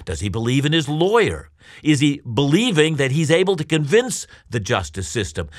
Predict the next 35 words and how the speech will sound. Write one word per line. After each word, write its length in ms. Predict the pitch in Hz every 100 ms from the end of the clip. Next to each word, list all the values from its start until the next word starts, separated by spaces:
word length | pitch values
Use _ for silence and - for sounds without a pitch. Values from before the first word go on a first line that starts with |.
| -
I 60 | 156
mean, 140 | 139
perhaps 460 | 151 147 160 - - -
he's 200 | - 147
bribed 480 | 101 123 131 165 156
the 80 | 185
judge, 680 | 143 254 277 240 - - - - _ _ -
or 140 | 92
perhaps 340 | 107 113 147
he's 160 | 120 113
just 240 | 131 117
being 300 | - 120 127
foolish. 500 | 127 - 247 156 101
I 40 | 104
mean, 220 | 110 107
which 280 | 113 113 -
is 240 | 202 175
it? 160 | 76 - _ _ _ _ _ _
You 100 | 180
understand 400 | 226 - 208 202
what 100 | 180
I'm 80 | 165
saying? 480 | - 98 80 110 - _ _ - _ _
Confidence 760 | - 196 262 247 - 120 120 - _ -
comes 440 | - 247 254 240
from 440 | - 214 214 214 175
somewhere. 880 | - - 220 202 143 113 92 - _ _ _ _ _ - -
So 160 | - 170
a 60 |
person 520 | - 226 269 - 147 123
might 440 | 123 175 269 202
be 120 | 175
confident 640 | 151 - 147 135 - 131 123 - -
in 220 | 185 151
himself, 1000 | 123 127 117 - 185 135 104 180 - -